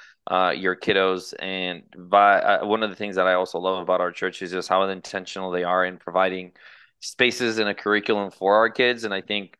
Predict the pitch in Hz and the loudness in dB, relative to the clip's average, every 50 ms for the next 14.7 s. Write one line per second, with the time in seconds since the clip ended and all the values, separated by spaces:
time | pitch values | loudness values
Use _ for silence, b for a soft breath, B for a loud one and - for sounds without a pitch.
0 | b b b b b b - 92 90 85 82 - - 95 104 104 - - 101 90 | b b b b b b 0 2 2 2 0 -2 0 0 0 0 0 -2 -4 -4
1 | - - 101 95 92 92 90 92 85 - 101 95 92 92 - - 95 90 90 85 | -4 -4 -2 0 2 2 0 -2 -6 -6 -6 -6 -6 -6 -10 -10 -10 -10 -10 -14
2 | - - - 101 98 95 90 90 87 85 82 - 95 87 87 90 90 90 90 90 | -6 0 2 4 4 4 2 0 -4 -4 -2 0 2 4 4 6 4 4 2 0
3 | 85 - - - 95 92 - - - 95 90 85 80 90 87 90 92 90 - 95 | -4 -12 -12 -10 -8 -8 -8 -8 -8 -6 -6 -4 0 0 0 0 0 -2 -4 -6
4 | 90 87 82 90 92 92 90 87 - - 90 90 95 87 - 87 85 82 82 85 | -6 -4 -4 -2 0 0 -2 -4 -6 -4 -4 -4 -4 -4 -8 -10 -12 -10 -6 -2
5 | 90 92 87 87 - - 92 90 - - 98 87 92 92 90 87 80 87 87 - | -2 -2 -2 -2 -6 -8 -10 -12 -12 -10 -6 -2 0 0 0 -2 -4 -6 -8 -8
6 | - - - 92 80 - 85 78 80 85 98 113 131 147 151 156 _ _ b b | -10 -8 -8 -8 -6 -4 -4 -2 0 0 0 0 0 -2 -4 -6 _ _ b b
7 | b b b b b b b - - - - 110 101 95 95 92 90 87 85 - | b b b b b b b -12 -8 -2 2 4 4 6 4 4 2 0 -2 -4
8 | - - 98 101 101 95 92 87 85 - _ _ _ - - 95 95 92 90 - | -8 -8 -4 -2 -2 -2 -2 -4 -6 -10 _ _ _ -6 -2 0 0 0 -2 -4
9 | _ _ - - - _ - - 120 107 95 - - 98 92 87 _ _ _ _ | _ _ -20 -20 -20 _ -2 2 4 4 4 2 0 -4 -4 -4 _ _ _ _
10 | _ - 107 107 104 98 95 95 92 87 101 - - - 101 90 - _ _ _ | _ -6 -2 0 2 2 2 2 2 0 -2 -2 -2 -4 -6 -6 -8 _ _ _
11 | _ _ - 117 - - - - - 117 117 110 123 123 110 113 107 101 - 135 | _ _ -2 -2 -2 -2 -4 0 0 0 0 2 2 4 6 6 4 4 4 4
12 | 139 143 143 131 - - - 127 117 120 117 123 113 - - 131 117 104 110 113 | 4 4 4 2 0 -2 -6 -8 -6 -4 -2 -2 -2 -2 0 -2 -2 0 0 0
13 | 117 113 113 107 107 104 95 95 107 98 95 92 _ - 113 107 98 92 - - | 0 0 -2 -4 -6 -6 -6 -6 -6 -4 -6 -4 _ 0 0 0 0 -2 -4 -2
14 | - 107 101 92 87 92 98 95 87 82 92 95 82 | 0 2 2 2 0 -2 -6 -8 -8 -8 -10 -12 -14